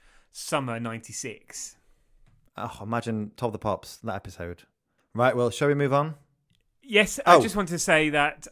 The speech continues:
Speaker 1: um, obviously, unsurprisingly, this was critically acclaimed as, uh, and fan-, as a fantastic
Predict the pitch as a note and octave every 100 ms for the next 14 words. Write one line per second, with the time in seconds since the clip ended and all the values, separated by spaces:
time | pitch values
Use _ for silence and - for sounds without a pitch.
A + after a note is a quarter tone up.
0 | - D3 D3 D3 D3+ - _ _ - D#3+
1 | D3+ - D3+ D#3 E3+ C#3+ B2+ C#3 B2 B2
2 | A#2 A2+ A#2 D3 - C3+ B2+ - B2 -
3 | D3+ C3+ C#3 - A#2 A2 A#2+ - - G#2
4 | - A#2 G#2+ G2+ G2+ - _ - G#2+ G#2
5 | G2+ - - _ _ _ _ _ _ _
6 | _ - G#2 G#2+ A2+ _ _ _ _ -
7 | G#2+ - A2+ - A#2+ A2 A#2 A2 A2+ -
8 | - -